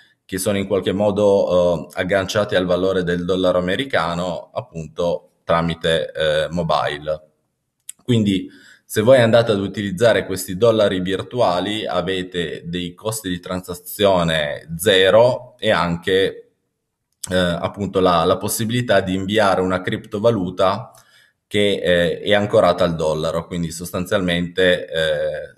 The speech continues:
se oscilla il dollaro oscilla anche questa criptovaluta, ma il fatto di inviare, eh, ventitré, eh, Steam Dollar, eh, vale sempre come ventitré dollari circa.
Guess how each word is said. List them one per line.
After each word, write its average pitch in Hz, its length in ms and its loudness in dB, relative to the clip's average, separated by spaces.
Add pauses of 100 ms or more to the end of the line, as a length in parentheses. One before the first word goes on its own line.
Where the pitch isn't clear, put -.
(140)
se - 200 -8
oscilla 95 380 0
il 98 100 2
dollaro 92 800 2
oscilla 82 340 -4
anche 82 240 -4
questa 85 240 -10
criptovaluta, 90 800 0
ma 82 320 -2
il 85 80 -10
fatto 95 300 0
di 90 100 -4
inviare, 90 800 0 (400)
eh, 85 180 -2
ventitré, 98 840 2
eh, 82 200 2
Steam 120 300 -2
Dollar, 90 540 4
eh, 80 680 -2
vale 90 260 0
sempre 87 500 -6
come 82 600 -4
ventitré 85 580 -4
dollari 76 500 -2
circa. - 580 -14